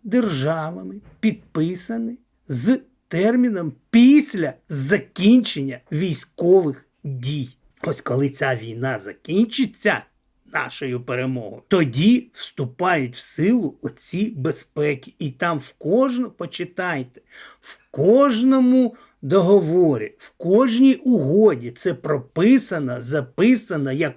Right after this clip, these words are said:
«Отче нас». Ніхто не зобов'язувався зараз вводити свої війська, чи щось дава-, чи щось робити, ну, стра-, ну, ну, страшне, відкрити ядерну війну проти Росії.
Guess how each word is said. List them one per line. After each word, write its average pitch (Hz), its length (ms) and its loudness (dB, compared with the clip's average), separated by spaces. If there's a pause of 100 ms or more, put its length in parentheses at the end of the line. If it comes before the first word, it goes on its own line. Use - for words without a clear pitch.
(160)
«Отче 208 640 0
нас». 156 500 -8 (360)
Ніхто 240 1000 4 (400)
не 175 140 4
зобов'язувався 156 1400 0 (240)
зараз 180 800 0 (240)
вводити 214 640 2
свої 180 380 0
війська, 180 540 -4
чи 170 220 -10
щось 247 360 -2
дава-, 202 380 -2 (260)
чи 220 140 0
щось 269 340 2
робити, 233 500 4
ну, 226 200 6
стра-, 226 360 0
ну, 240 180 6
ну, 254 160 8
страшне, 208 460 2
відкрити 214 540 2
ядерну 214 480 4
війну 180 460 2
проти 143 300 -6
Росії. 143 220 -8